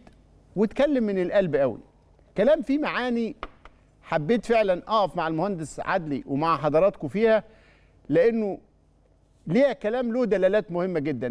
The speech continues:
الأهلي مهتم بتمديد عقد مارسيل كولر، عقده اللي موجود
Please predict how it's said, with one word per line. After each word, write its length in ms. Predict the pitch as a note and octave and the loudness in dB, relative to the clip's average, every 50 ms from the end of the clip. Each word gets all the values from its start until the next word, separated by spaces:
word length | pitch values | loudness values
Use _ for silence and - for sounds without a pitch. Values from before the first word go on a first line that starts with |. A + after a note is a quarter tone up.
| A#2+ | -4
الأهلي 280 | C#3 E3+ A#3 C4 C4 C4 | 0 2 2 2 4 4
مهتم 480 | A#3 A3 G3 E3 - - A#3+ C#4 B3 A3 | 2 2 0 0 0 0 0 2 2 0
بتمديد 720 | F#3 D3+ D#3+ - F#3 E3 D#3+ D3+ G3+ A3+ G#3+ E3+ A#2 - | -2 -4 -4 -4 -2 -4 -2 -2 0 0 0 -2 -2 -4
عقد 640 | A2 C#3+ G3 F#3+ F3+ D#3 C3+ B2+ C#3+ C#3+ C3+ C3 B2 - | -2 -2 -2 -2 -4 -8 -8 -6 -4 -4 -2 -4 -6 -4
مارسيل 360 | D#3+ F#3 G3 D#3+ - E3+ - | -2 -2 -2 -2 -2 -6 -6
كولر، 420 | - - G3+ A3 A#3 A3 F#3+ - - - | -2 0 2 2 4 4 2 0 -2 -4
عقده 460 | B2 C#3+ F#3+ A3+ G3+ E3+ F3+ F#3+ F#3 - _ _ _ _ _ _ _ _ E3 | -2 -2 -2 -2 -2 -4 -4 -6 -8 -8 _ _ _ _ _ _ _ _ -4
اللي 160 | F3 F3 F3+ | -2 0 0
موجود 480 | F3 F3 E3+ D#3+ G3 A3+ G#3+ F#3+ C3+ | 2 0 0 2 2 2 2 2 0